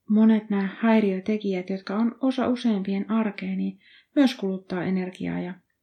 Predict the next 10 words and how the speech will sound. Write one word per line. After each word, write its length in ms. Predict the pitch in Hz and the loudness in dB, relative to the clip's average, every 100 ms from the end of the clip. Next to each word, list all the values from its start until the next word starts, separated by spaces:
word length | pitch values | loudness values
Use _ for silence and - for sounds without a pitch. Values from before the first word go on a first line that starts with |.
| - | -6
asettaa 460 | 202 208 208 202 190 | -2 -2 -2 -4 0
uudenlaisia 540 | 214 196 185 185 180 | 0 0 -4 -6 -8
haasteita 680 | 190 196 190 - 185 190 202 _ _ - | -4 -4 -4 -6 -10 -10 -12 _ _ -8
päätöksenteolle. 880 | 202 196 - 180 190 190 185 190 196 _ _ _ _ _ _ _ _ _ | -6 -6 -6 -8 -6 -8 -8 -10 -12 _ _ _ _ _ _ _ _ _
Näitä 160 | 233 233 | -2 2
valinnan 360 | 240 285 294 214 | 4 6 8 6
mahdollisuuksia 840 | 226 285 262 214 208 202 - 208 | 6 6 6 4 -2 -6 -4 -2
on 100 | 208 | 0
toisaalta 540 | 262 269 226 190 190 | 2 2 2 0 -2
loputtomasti 880 | 226 254 277 254 202 202 202 - 196 | -2 2 0 0 -2 -2 -2 -6 -8